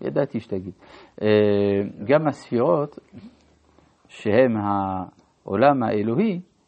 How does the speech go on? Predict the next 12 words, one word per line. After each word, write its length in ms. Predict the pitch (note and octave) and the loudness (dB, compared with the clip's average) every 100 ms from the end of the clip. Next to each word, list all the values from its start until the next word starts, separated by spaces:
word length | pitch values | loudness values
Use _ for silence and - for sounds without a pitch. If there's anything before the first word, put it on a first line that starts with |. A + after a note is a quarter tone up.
| - | -12
הנקראות 560 | G2+ G2+ A2 B2+ D3+ - | -8 -6 0 2 2 0
קודשה 340 | B2 G#2+ A#2 | -8 -4 -2
בריחו 640 | G2+ F#2 F#2+ - C#3 A#2 G2 F#2 | -2 -4 -4 -4 -4 -4 -6 -12
ושכינתה 460 | - C3 B2+ B2 | -8 -4 -4 -4
וכולי, 560 | G2+ F#2+ G#2 E3+ G#3 G3+ - _ _ _ B2+ | -6 -6 -4 -4 -2 -6 -14 _ _ _ 2
גם 180 | C3+ | 2
הן, 500 | D3 G3+ F#3 E3+ F3 F#3+ _ _ _ _ - | 4 2 2 0 -4 -8 _ _ _ _ -8
אה, 60 | G#2+ A2 A2 G#2 G#2 G#2 G2+ G2 G2 G2 G2 - - | -4 -2 0 0 0 0 0 -2 -2 -2 -4 -6 -8
ניצלות 680 | G2+ G#2 - A#2 G3 D#3 - | -6 -4 2 6 6 4 0
מדינה 420 | G#2+ G#2+ A2+ D#3+ | -4 -2 0 0
של 180 | D#3 C#3 | -2 -6
גיהינם 480 | C3 C3 C3+ D#3+ | -4 -2 2 2